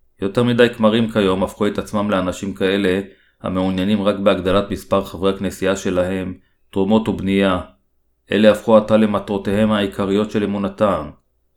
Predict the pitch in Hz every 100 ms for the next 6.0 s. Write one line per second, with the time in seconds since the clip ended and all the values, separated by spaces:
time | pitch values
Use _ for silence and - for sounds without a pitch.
0 | _ _ _ _ _ - 95 101 107 107
1 | 107 107 104 98 104 104 101 101 101 92
2 | 90 104 107 107 - 107 101 98 - 98
3 | 104 104 - 104 117 123 120 - _ _
4 | - 90 - 101 98 92 95 85 101 107
5 | 98 92 98 95 98 95 107 90 76